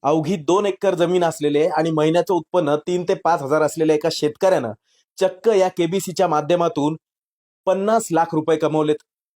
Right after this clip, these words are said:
एकूण सोळा प्रश्नांपैकी पंधराव्या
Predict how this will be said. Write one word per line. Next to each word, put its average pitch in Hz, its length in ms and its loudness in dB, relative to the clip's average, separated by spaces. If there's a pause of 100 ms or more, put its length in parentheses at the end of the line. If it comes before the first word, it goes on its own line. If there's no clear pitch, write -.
(400)
एकूण 175 300 0
सोळा 196 320 2
प्रश्नांपैकी 196 840 -4 (320)
पंधराव्या 208 500 2